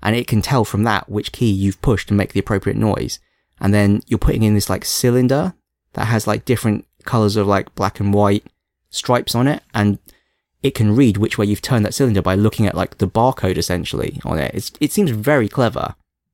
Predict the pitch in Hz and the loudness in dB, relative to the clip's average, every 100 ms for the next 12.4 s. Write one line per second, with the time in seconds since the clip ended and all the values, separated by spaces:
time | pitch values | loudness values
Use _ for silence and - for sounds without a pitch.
0 | _ _ _ _ _ - - 151 156 151 | _ _ _ _ _ -12 0 2 4 4
1 | 135 127 123 123 - 104 131 165 110 85 | 6 6 4 2 2 0 2 0 0 0
2 | - - _ _ _ _ _ - 107 139 | -2 -8 _ _ _ _ _ 0 2 2
3 | - - - - 113 107 - - 107 104 | 0 -2 -2 0 0 2 0 -2 2 4
4 | 120 135 98 104 113 87 67 - - _ | 4 2 0 2 2 2 -2 -4 -10 _
5 | _ _ - 95 - 104 101 101 98 98 | _ _ -6 -4 0 2 4 4 4 4
6 | - _ _ _ _ _ 123 110 104 135 | 0 _ _ _ _ _ 0 2 2 2
7 | 135 120 107 101 107 - _ _ _ _ | 4 4 4 4 2 -2 _ _ _ _
8 | - 120 107 104 98 - _ _ _ _ | -8 0 2 2 0 -4 _ _ _ _
9 | - 101 - 98 104 120 90 95 - _ | 0 0 2 0 2 2 0 -4 -10 _
10 | _ - 123 120 98 101 101 95 - 139 | _ -8 -8 -6 -2 0 2 0 -2 0
11 | 101 58 - - - 101 - 120 104 - | 0 -2 -6 -6 -6 -4 0 2 2 -2
12 | 156 107 65 - | 0 0 0 -8